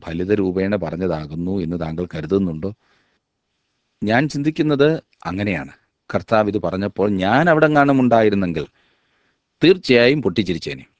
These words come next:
അല്ലാത്ത പക്ഷം ഞാനൊരു ശാസ്ത്രിയോ പരീശനോ ആയിരുന്നിരിക്കണം, ഇല്ലേ? ഒരു ഗൗരവ സ്വഭാവത്തിലാണ് യേശു കർത്താവ് ഇത് പറഞ്ഞത്.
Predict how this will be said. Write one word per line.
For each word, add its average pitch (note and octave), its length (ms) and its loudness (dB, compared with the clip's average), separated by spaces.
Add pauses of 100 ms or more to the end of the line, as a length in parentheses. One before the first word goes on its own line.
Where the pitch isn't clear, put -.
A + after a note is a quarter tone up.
(580)
അല്ലാത്ത F#2 340 2
പക്ഷം B2 240 2
ഞാനൊരു A#2+ 300 2
ശാസ്ത്രിയോ B2 440 2
പരീശനോ B2+ 380 2
ആയിരുന്നിരിക്കണം, A2 540 2
ഇല്ലേ? F#2 240 -4 (580)
ഒരു F#3+ 360 2
ഗൗരവ D#3 560 2
സ്വഭാവത്തിലാണ് G2+ 880 0
യേശു F2+ 240 -2
കർത്താവ് F#2 260 -2
ഇത് E2+ 100 -6
പറഞ്ഞത്. D2 420 -10